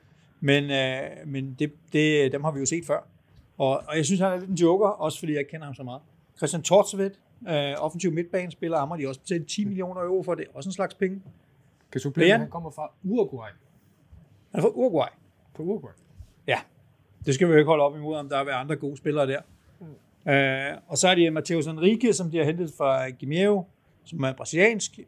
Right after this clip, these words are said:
Speaker 1: og, øh, ham ved jeg heller ikke alverden om. Det er nogle unge spillere, som er enogtyve, femogtyve, fireogtyve,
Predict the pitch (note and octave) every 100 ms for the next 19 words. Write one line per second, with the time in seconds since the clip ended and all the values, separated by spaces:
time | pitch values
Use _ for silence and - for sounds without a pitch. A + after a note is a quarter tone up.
0 | - E3 D3 D3 D3 D3 D3 - - -
1 | - E3 G3+ F#3 D#3+ F#3+ D3+ F3+ A3+ F3
2 | F#3+ D3 D3+ F#3+ F3+ F3+ E3 E3 D#3+ F3
3 | G3 E3+ A3+ B3+ A3 - F3+ G#3 A3 F#3
4 | - F3 D#3 E3 B2+ A#2+ _ _ - F3
5 | F3 - E3 D#3 E3 D#3 E3 D3+ E3 E3+
6 | F3 F3